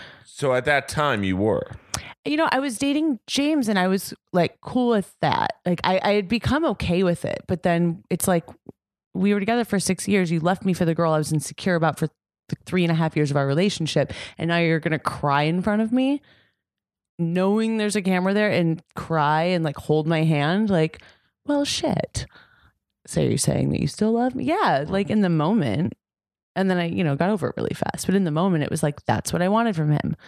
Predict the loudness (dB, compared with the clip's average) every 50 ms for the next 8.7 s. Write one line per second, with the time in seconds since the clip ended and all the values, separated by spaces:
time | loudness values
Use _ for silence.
0 | -20 _ -2 0 0 0 2 2 0 0 0 0 -2 -4 -4 -4 -4 -4 -2 2
1 | 2 2 2 0 0 0 0 0 0 -2 -2 -4 -4 -6 -6 -8 -12 -6 -4 -4
2 | -4 -4 -6 -10 -14 -20 _ _ _ _ _ _ _ _ _ -20 _ _ _ _
3 | _ _ -4 -2 0 2 2 0 0 0 -2 -2 -2 -2 -2 0 0 0 0 0
4 | -2 -2 -4 -4 -4 -4 -6 -6 -4 -2 -2 -2 -2 -2 -2 -2 -2 -2 -4 -6
5 | -8 -12 -14 _ _ _ _ _ _ _ _ _ _ _ _ _ _ _ _ -6
6 | -4 -4 -4 -4 -6 -8 -10 -10 -12 -16 _ _ _ _ _ -4 0 0 2 2
7 | 2 2 0 -2 -2 -2 -2 0 0 0 0 0 0 0 -2 -2 -4 -2 -2 -2
8 | -2 -2 -4 -2 0 0 0 0 0 0 -2 -2 -4